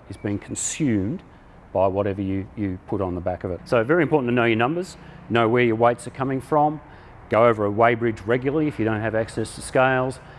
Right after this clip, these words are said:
and make sure you stay under your G V M numbers. Over time, there will be a number of companies i-, introducing G V M upgrades to this vehicle, and those numbers will extend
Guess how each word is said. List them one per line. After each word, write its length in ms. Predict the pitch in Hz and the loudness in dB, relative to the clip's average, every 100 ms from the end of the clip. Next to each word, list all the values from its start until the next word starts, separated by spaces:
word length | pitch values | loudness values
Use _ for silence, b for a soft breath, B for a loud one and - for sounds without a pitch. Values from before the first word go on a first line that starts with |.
| B | B
and 100 | 104 | -2
make 160 | 110 110 | -2 0
sure 160 | 113 | 0
you 120 | 101 101 | 0 -2
stay 320 | - 113 107 | -2 0 0
under 200 | 104 95 | -2 -4
your 120 | 98 | -6
G 260 | - 101 95 | -4 -6 -4
V 180 | 92 | -4
M 240 | 92 92 90 - | -2 -4 -6 -8
numbers. 500 | 95 90 90 87 - - | -4 -4 -4 -6 -10 0
Over 200 | 135 120 | 2 2
time, 480 | - 143 160 175 156 - - - - | -2 0 2 0 -6 -16 -18 -20 -6
there 120 | 120 | 0
will 80 | 113 | 2
be 200 | 110 107 | 2 2
a 40 | 107 | 0
number 220 | 110 104 | 0 -2
of 80 | - | -4
companies 340 | 113 113 104 113 | -6 -6 -6 -6
i-, 80 | 117 | -6
introducing 520 | 117 - 104 107 101 | -6 -4 -4 -2 -4
G 180 | 117 107 | 0 0
V 140 | 104 | 0
M 80 | 101 | 0
upgrades 500 | 120 - 127 123 117 | -2 0 2 2 -2
to 80 | 117 | -6
this 220 | 117 - | -6 -2
vehicle, 440 | 131 127 123 131 123 B B B | 0 2 2 -2 -2 B B B
and 100 | 107 | -2
those 220 | 104 104 107 | 0 0 -2
numbers 360 | 104 98 98 98 | -2 -4 -4 -6
will 180 | 95 - - | -6 -6 -10
extend 680 | - - - 127 107 202 | -10 -8 -4 -2 -2 -6